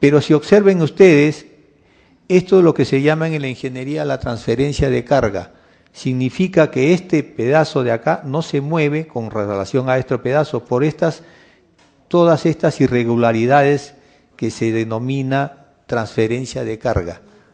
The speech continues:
Acá podemos apreciar el, el tratamiento superficial bicapa. ¿Cómo se construye el tratamiento superficial bicapa? Esto es diferente de una capa de, eh, de, de, de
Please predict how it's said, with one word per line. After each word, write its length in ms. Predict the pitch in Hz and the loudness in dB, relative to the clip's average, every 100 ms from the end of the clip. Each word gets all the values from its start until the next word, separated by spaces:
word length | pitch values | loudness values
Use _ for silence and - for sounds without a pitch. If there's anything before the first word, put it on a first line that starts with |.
| _ _ _ _ 170 _ _ _ _ _ _ _ _ _ | _ _ _ _ _ _ _ _ _ _ _ _ _ _
Acá 300 | - 110 143 | -6 0 0
podemos 340 | 143 131 139 127 | 2 0 2 0
apreciar 560 | 123 120 - 147 151 - | 0 0 2 2 2 -2
el, 520 | 113 110 104 104 101 | -2 -2 -2 -4 -4
el 80 | 101 | -6
tratamiento 600 | 110 104 101 110 120 123 | -2 -2 -2 -4 -6 -4
superficial 680 | 117 113 - - 98 - 110 | -4 -6 -6 -8 -8 -4 -2
bicapa. 560 | 104 101 98 - 101 - _ _ _ _ _ _ _ _ _ _ | -2 -4 -6 -6 -12 -18 _ _ _ _ _ _ _ _ _ _
¿Cómo 300 | 214 233 220 | 4 6 8
se 160 | - 165 | 6 4
construye 400 | 139 - 180 175 | -2 -4 0 0
el 80 | 156 | 0
tratamiento 520 | 139 135 143 156 147 | 0 0 -2 2 2
superficial 600 | 131 - 123 117 - 156 | 2 2 2 2 0 -2
bicapa? 540 | 135 127 127 - 95 - | -4 -4 -4 -4 -10 -6
Esto 240 | 185 196 | -8 -4
es 100 | 190 | -6
diferente 720 | 147 - 123 170 214 160 131 | -6 -4 -2 0 -2 -4 -2
de 140 | 123 | 0
una 260 | 143 151 131 | -2 -4 -4
capa 340 | - 151 147 | -4 0 0
de, 300 | 139 117 113 - | 2 0 -4 -8
eh, 320 | 104 107 101 | -6 -6 -6
de, 280 | 101 101 95 | -6 -6 -6
de, 260 | 98 95 | -8 -10
de 640 | 101 98 90 87 90 87 | -10 -12 -12 -14 -18 -20